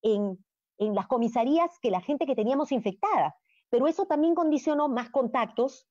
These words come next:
de todas maneras, o sea, más contactos por faltosos y más contactos eventualmente de estos faltosos con los policías que estaban trabajando con nosotros, y eso aumentó el número de casos. Entonces,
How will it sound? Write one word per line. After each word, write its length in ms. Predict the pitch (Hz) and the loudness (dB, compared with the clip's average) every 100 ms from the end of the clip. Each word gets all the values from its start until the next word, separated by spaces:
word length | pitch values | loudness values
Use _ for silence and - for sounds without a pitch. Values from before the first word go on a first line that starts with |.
| - | -6
de 140 | 208 | -4
todas 300 | 208 302 233 | 0 -2 0
maneras, 520 | 208 208 165 185 - _ _ _ | -2 0 0 -2 -8 _ _ _
o 40 | - | -6
sea, 100 | 175 | -2
más 200 | 254 330 | -2 -2
contactos 500 | 330 294 311 302 - | -2 -2 -2 -2 -2
por 160 | 196 | -4
faltosos 680 | 220 233 320 277 254 262 - - | -2 0 0 0 -2 -6 -10 -4
y 80 | |
más 240 | 202 277 277 | -2 -4 -4
contactos 600 | - 277 277 262 262 262 - _ _ _ _ - | -4 -2 -4 -2 -2 -2 -14 _ _ _ _ 0
eventualmente 680 | 220 208 269 269 277 269 | 0 2 0 0 0 0
de 80 | 208 | 0
estos 260 | 214 294 262 | 0 -2 -2
faltosos 540 | 247 - 247 190 170 | -4 0 0 -2 -4
con 260 | 196 185 180 | -2 -2 -2
los 120 | - | -4
policías 480 | 165 175 175 302 - | -4 -4 0 -2 -2
que 80 | |
estaban 240 | 180 214 233 | -6 -4 -2
trabajando 420 | 190 175 254 254 | -4 -2 -2 -2
con 120 | 240 | -2
nosotros, 500 | 220 208 240 254 254 _ _ - | -4 -2 0 0 -4 _ _ -6
y 60 | |
eso 140 | 208 220 | -2 0
aumentó 280 | 190 175 202 | 0 0 -2
el 60 | |
número 180 | 208 190 | 0 0
de 80 | 165 | 0
casos. 320 | 170 - 165 | -4 -6 -8
Entonces, 420 | 196 269 277 240 | -2 0 0 -2